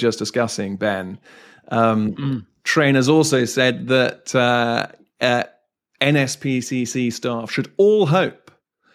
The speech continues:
Speaker 1: that a proposed law change in Scotland, um, is adopted U K wo-, wide. This was a, uh, a law change that would enable people from sixteen years old to get a gender recognition certif-, certificate without a medical diagnosis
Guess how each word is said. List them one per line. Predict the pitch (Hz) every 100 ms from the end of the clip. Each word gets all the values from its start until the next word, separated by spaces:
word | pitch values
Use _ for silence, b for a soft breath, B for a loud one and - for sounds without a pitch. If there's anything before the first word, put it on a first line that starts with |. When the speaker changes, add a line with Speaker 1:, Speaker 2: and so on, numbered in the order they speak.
| b b
Speaker 1:
that | 120
a | 123
proposed | 123 - 135 131 120
law | 127 120
change | 120 127 117 110
in | 110
Scotland, | 104 - 151 - 98 - 143 143 - _ b b b b
um, | - 120 120 117 117
is | 127
adopted | 113 107 110 - 110
U | 110
K | 110 107
wo-, | 104 101 95 -
wide. | 110 120 110 95 -
This | 113 117
was | 110 113
a, | 110 110 110
uh, | 113 107 92
a | -
law | 110 117 113
change | 110 113 107 104
that | 107
would | 107
enable | 113 120 127 120 110
people | - 123 117 104
from | 117
sixteen | 107 107 - 117
years | 110 107
old | 110 107
to | -
get | 107
a |
gender | 101 113 107
recognition | 107 107 104 135 147
certif-, | 107 107 107
certificate | - 113 107 107 107 113
without | 113 117 131 139 139
a |
medical | 113 113 113 104
diagnosis | 110 107 101 104 104 101 -